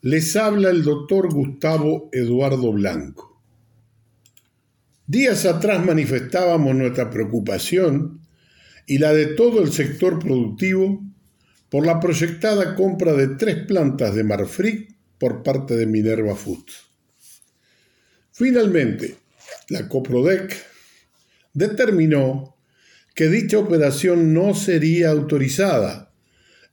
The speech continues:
en virtud de que los elementos que se evaluaron permitieron establecer la inconveniencia para el mercado de carnes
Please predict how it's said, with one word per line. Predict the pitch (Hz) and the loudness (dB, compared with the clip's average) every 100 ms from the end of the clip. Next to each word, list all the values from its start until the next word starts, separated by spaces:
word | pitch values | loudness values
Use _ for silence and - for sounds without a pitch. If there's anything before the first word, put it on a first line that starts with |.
| _ | _
en | 117 110 | -4 -2
virtud | 117 120 - 220 196 | -2 -4 -2 0 0
de | 160 | 0
que | 160 | 2
los | 143 135 | 2 0
elementos | 143 127 151 180 170 165 | 0 0 2 0 0 -4
que | - 107 | -4 -6
se | - | -2
evaluaron | 110 120 202 240 214 202 190 - - _ _ _ | 0 2 2 2 2 0 -2 -6 -16 _ _ _
permitieron | - 165 185 196 233 226 208 | 0 2 2 2 2 2 2
establecer | 170 185 156 147 139 202 | 0 2 2 2 2 2
la | 196 170 | 2 2
inconveniencia | 156 160 156 143 147 165 226 214 165 143 120 | 2 2 2 2 2 2 4 4 2 0 0
para | 120 | 0
el | 120 | 2
mercado | 113 117 - 180 170 139 | 0 -2 -2 0 4 2
de | 127 | 0
carnes | 170 160 135 107 85 - | 0 0 0 -2 -4 -10